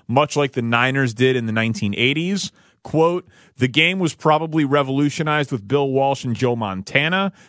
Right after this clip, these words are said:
Harbaugh said. "What's the next era going to be? We're about to find out." End quote. So what do we think is next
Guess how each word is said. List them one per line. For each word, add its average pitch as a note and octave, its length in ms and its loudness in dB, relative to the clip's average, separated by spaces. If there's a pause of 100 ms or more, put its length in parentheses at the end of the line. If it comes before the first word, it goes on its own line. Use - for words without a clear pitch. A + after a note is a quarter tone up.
Harbaugh E3 400 2
said. F3 380 -2 (220)
"What's C#3+ 280 2
the E3 140 0
next D#3+ 340 -2
era D3 240 2
going C3 300 0
to G#2+ 80 2
be? D3+ 380 0 (300)
We're C3 360 2
about B2+ 400 0
to A#2+ 80 -10
find A#2 360 -2
out." F2 300 -4 (260)
End A2+ 280 -2
quote. D#2+ 320 -4 (1900)
So - 160 -4
what D3 360 2
do C4 100 -2
we B3 160 0
think G3+ 300 0
is D3+ 180 -2
next D3 760 0